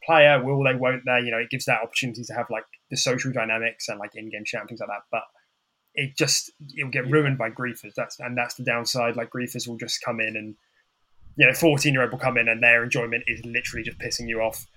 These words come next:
Speaker 1: And so if there's not a protective measure against
Speaker 2: Yeah.
Speaker 1: that, which I don't even know how you would begin to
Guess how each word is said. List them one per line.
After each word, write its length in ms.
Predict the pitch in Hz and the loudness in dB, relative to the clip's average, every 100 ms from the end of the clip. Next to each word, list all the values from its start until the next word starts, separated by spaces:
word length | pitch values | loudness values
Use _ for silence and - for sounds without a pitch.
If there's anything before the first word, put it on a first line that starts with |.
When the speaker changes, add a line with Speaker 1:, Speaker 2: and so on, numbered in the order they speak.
| - - - | -20 -18 -6
Speaker 1:
And 380 | 117 110 113 - | -6 -6 -10 0
so 100 | 139 | 0
if 80 | |
there's 180 | - 135 | 2 2
not 160 | 170 135 | 4 2
a 40 | |
protective 400 | 147 143 139 135 | 2 0 0 -2
measure 200 | 127 123 | -4 -4
against 240 | 117 113 - | -4 -6 -2
Speaker 2:
Yeah. 100 | 117 | 0
Speaker 1:
that, 160 | 110 | 0
which 140 | 120 156 | -4 2
I 140 | 143 | 4
don't 120 | 139 | 4
even 160 | 120 123 | 2 -2
know 120 | 120 | -2
how 120 | 120 | 0
you 160 | 117 113 | -2 -4
would 100 | 110 117 _ - | -10 -14 _ 0
begin 300 | 123 117 113 | 0 0 -8
to 100 | - | -12